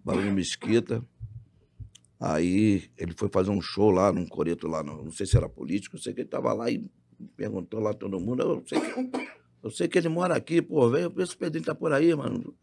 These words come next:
fala com ele que eu tô aqui, só que aí foi lá em cima me chamar, lá, lá no terceiro andar lá, espigão." <coughs> Aí desci, trocamos altas ideias e tal, aí ele lembrou dessa cena, e, "Porra, que maluco que eu fui, né, compadre?" Eu falei, "Ih, esquece isso, né?"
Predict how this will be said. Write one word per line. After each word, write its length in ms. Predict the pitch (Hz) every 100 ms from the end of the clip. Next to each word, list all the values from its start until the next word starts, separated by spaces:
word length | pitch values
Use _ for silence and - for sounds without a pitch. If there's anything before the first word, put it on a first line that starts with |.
| -
fala 180 | - -
com 100 | 165
ele 100 | 156
que 80 |
eu 40 | -
tô 120 | -
aqui, 360 | - - - -
só 140 | -
que 140 | - -
aí 360 | - - - - _ _ _ _ _ _ _ _
foi 140 | - -
lá 120 | 82
em 80 | -
cima 340 | - - 76
me 120 | 71
chamar, 420 | - - - 62 80
lá, 220 | - 80 - _ _ _ -
lá 180 | - -
no 60 | 78
terceiro 500 | - 82 - - 90
andar 300 | 65 60 -
lá, 160 | - - _ _ _ _ -
espigão." 580 | - - - - 64 - _ _
<coughs> 880 | - - 370 381 - 269 - - - -
Aí 140 | - 113
desci, 580 | 110 98 - 123 131
trocamos 400 | 110 92 101 104
altas 320 | 113 107 90 98
ideias 520 | - 113 117 - -
e 20 |
tal, 400 | - 110 120 101
aí 140 | 92
ele 180 | 95 107
lembrou 380 | 107 85 92 110
dessa 280 | 98 87 85
cena, 420 | - 107 120 98
e, 40 |
"Porra, 640 | - - - - 95 104 113
que 160 | -
maluco 420 | - 117 110 131 -
que 80 |
eu 80 | -
fui, 320 | - 147 160
né, 120 | 165 156
compadre?" 400 | 127 - - -
Eu 40 |
falei, 260 | - 330 269
"Ih, 20 |
esquece 500 | - - 226 - -
isso, 200 | - -
né?" 160 | -